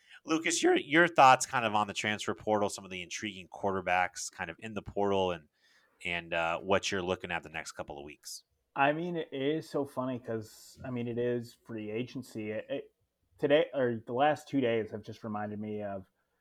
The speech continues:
Speaker 2: you know, when N B A free agency or Major League Baseball, like, when all of those sports, like, open up.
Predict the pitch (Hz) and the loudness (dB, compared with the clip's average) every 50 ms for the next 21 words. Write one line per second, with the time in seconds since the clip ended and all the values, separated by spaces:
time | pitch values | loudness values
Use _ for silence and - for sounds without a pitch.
0 | _ _ 131 120 117 113 110 107 104 104 101 104 104 104 104 107 107 104 107 110 | _ _ -2 0 0 0 0 -2 -2 -2 -2 -2 -2 -2 -4 -4 -4 -6 -6 -8
1 | - _ _ _ _ - 135 135 139 131 123 127 127 127 123 117 120 - 123 120 | -10 _ _ _ _ -4 -2 -2 0 2 2 4 4 4 4 2 0 -2 -2 0
2 | 113 113 110 104 101 101 104 104 - - 107 101 95 98 110 123 127 120 120 123 | 0 0 0 0 -2 -6 -8 -10 -8 -8 -8 -6 -4 -2 0 2 2 2 0 0
3 | 127 123 113 - 139 139 139 127 - - - 120 95 123 123 - 131 143 139 139 | -2 -2 0 2 4 4 4 4 2 -2 -4 -2 -2 -2 -2 -2 -2 0 4 6
4 | 139 147 156 151 127 127 131 127 117 - - - 127 120 117 110 - - 113 - | 6 8 8 6 4 4 2 2 0 -2 -4 -2 0 2 2 0 0 -4 -6 -6
5 | - - 120 113 - - 113 107 110 107 104 - - | -6 -6 -6 -6 -4 -4 -4 -2 0 -2 -2 -4 -6